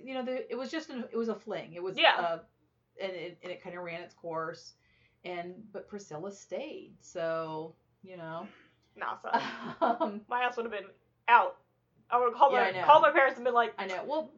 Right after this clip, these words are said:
Speaker 2: "What's up,
Speaker 1: like,
Speaker 2: guys?" <laughs>
Speaker 1: yeah, but, you know, Priscilla had been groomed
Speaker 2: No, no,
Speaker 1: by
Speaker 2: she
Speaker 1: him
Speaker 2: really
Speaker 1: from
Speaker 2: had.
Speaker 1: the
Speaker 2: I
Speaker 1: age of
Speaker 2: know.
Speaker 1: fourteen,
Speaker 2: I know. She really had
Speaker 1: so,
Speaker 2: been.
Speaker 1: you know,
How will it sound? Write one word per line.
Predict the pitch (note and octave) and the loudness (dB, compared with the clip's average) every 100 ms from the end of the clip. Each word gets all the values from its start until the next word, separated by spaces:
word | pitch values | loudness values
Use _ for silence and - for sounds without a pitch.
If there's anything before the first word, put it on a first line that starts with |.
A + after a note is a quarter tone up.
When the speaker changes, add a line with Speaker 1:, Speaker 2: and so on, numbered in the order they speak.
| - | 2
Speaker 2:
"What's | F4 D#4+ | 4 10
up, | |
Speaker 1:
like, | |
Speaker 2:
guys?" | D#4 D4+ D4+ D4+ D4+ D#4 | 12 12 10 6 0 2
<laughs> | C#4 | 2
Speaker 1:
yeah, | D#4+ B3+ | 4 0
but, | - | -4
you | A#3+ | -6
know, | F#3 F3 | -4 -6
Priscilla | - G#3+ - G3+ G#3+ G#3+ | -6 -12 -8 -6 -4 -4
had | G3 E3+ | -4 -6
been | F3 F3 F3+ G3 - | -6 -8 -8 -14 -16
groomed | D#3 F#3+ F#4 G#4+ | -8 -6 0 8
Speaker 2:
No, | D4 | 8
no, | C4+ B3+ | 10 6
Speaker 1:
by | B3+ | 4
Speaker 2:
she | C#4+ | 2
Speaker 1:
him | |
Speaker 2:
really | C4+ A#3+ | 2 4
Speaker 1:
from | C4 | 4
Speaker 2:
had. | G3+ F#3+ | 4 4
Speaker 1:
the | |
Speaker 2:
I | C4 | 4
Speaker 1:
age | G#3+ | 4
of | - | 0
Speaker 2:
know. | - | -2
Speaker 1:
fourteen, | B3 C4+ - | -4 -2 0
Speaker 2:
I | C4 | 2
know. | G#3 C4+ | 2 0
She | C#4+ E4 | -4 0
really | B3 B3 A#3 | 2 2 2
had | G#3 | 2
Speaker 1:
so, | A3+ | 0
Speaker 2:
been. | A3+ F#3 - | -2 -4 -6
Speaker 1:
you | B3 | -8
know, | F#3+ F#3 F#3+ | -6 -6 -6